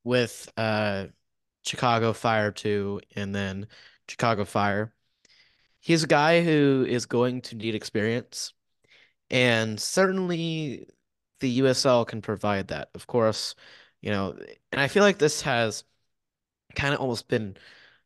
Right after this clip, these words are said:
I don't know if it's a theme this offseason, but it feels like there's been a lot more loans from M L S to U S L than there has been in the past, in a sense. And it feels like a lot of them as well have been sort of defensive minded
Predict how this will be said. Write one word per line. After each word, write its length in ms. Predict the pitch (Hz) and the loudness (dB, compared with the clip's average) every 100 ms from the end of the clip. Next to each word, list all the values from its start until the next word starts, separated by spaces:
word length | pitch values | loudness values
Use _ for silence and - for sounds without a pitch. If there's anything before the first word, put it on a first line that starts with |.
| _ _ | _ _
I 40 | 175 | 4
don't 60 | |
know 80 | 214 | 4
if 100 | 214 | 4
it's 120 | 202 | -2
a 80 | 139 | -2
theme 440 | - - 135 147 | -4 -2 0 0
this 200 | 160 170 | -2 -2
offseason, 720 | 156 165 - 175 180 185 190 - _ | 0 -2 -2 -2 -2 -4 -8 -14 _
but 280 | 139 123 - - - _ | 2 2 0 -20 -20 _
it 100 | - | -12
feels 220 | - 269 | -4 -2
like 80 | 339 | 0
there's 200 | 247 196 | 0 2
been 100 | 180 | 2
a 120 | 147 | 2
lot 340 | 117 123 127 - | 0 -2 -4 -4
more 200 | 143 123 | 0 0
loans 720 | 98 110 120 110 92 87 - | -2 0 0 0 -4 -12 -16
from 260 | - 117 - | -2 -2 -2
M 120 | 107 | -6
L 140 | 104 104 | -4 -4
S 320 | 92 - - | -4 -8 -10
to 140 | - | -8
U 120 | 98 98 | -6 -4
S 200 | 92 107 | -4 -6
L 240 | 82 87 - - - _ - | -8 -12 -20 -20 -20 _ -10
than 100 | 117 | -6
there 100 | 107 | -2
has 260 | 110 107 | 0 -2
been 140 | 107 101 | -4 -6
in 140 | 90 | -8
the 60 | 90 | -10
past, 560 | - 85 - - - _ _ _ | -8 -8 -6 -10 -12 _ _ _
in 100 | 87 | -12
a 60 | 78 | -8
sense. 440 | - 80 - - - - - - | -6 -8 -12 -16 -16 -18 -16 2
And 100 | 156 | 2
it 40 | |
feels 220 | 160 247 | 4 6
like 120 | 233 196 | 6 4
a 40 | |
lot 240 | 175 190 | 4 6
of 80 | 185 | 6
them 200 | 156 139 | 4 4
as 120 | 135 | 2
well 300 | 143 180 160 | 4 4 4
have 140 | 117 104 | 2 0
been 500 | 131 123 120 113 135 _ _ _ | -2 -2 -4 -10 -14 _ _ _
sort 300 | - 131 135 | 0 2 6
of 280 | 135 110 107 | 4 2 -4
defensive 680 | 113 - 117 110 - 131 135 | -8 -2 -2 -2 -2 -4 -2
minded 540 | 143 147 151 160 165 | -4 -4 -2 -4 -6